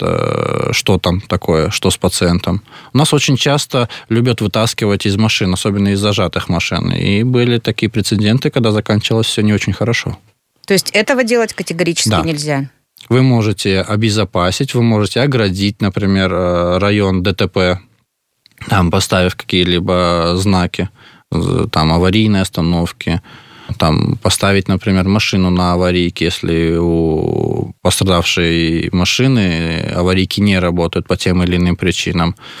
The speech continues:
Speaker 1: Можно попытаться открыть капот и обесточить машину, чтобы не было короткого замыкания, чтобы машина, например, не вспыхнула. И все. И дожидаться скорую помощь.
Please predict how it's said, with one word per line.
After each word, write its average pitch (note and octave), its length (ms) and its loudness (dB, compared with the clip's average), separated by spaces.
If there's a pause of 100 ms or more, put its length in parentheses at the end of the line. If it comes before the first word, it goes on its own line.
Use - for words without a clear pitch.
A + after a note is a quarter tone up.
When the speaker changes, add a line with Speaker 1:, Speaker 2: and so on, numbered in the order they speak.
(220)
Speaker 1:
Можно C3 320 4
попытаться A#2+ 800 0
открыть G#2 600 -2
капот A#2 640 0
и - 20 2
обесточить G#2 640 0
машину, F2+ 600 0 (380)
чтобы F#2+ 300 0
не F#2+ 140 4
было F#2 200 2
короткого F#2+ 440 0
замыкания, G2 480 2
чтобы G#2+ 220 -2
машина, G2+ 400 0
например, F#2 400 0
не G2+ 120 2
вспыхнула. D2 600 -4 (260)
И - 60 2
все. D#2+ 380 0 (640)
И G2+ 120 4
дожидаться D3+ 480 2
скорую C3 320 -2
помощь. - 440 -6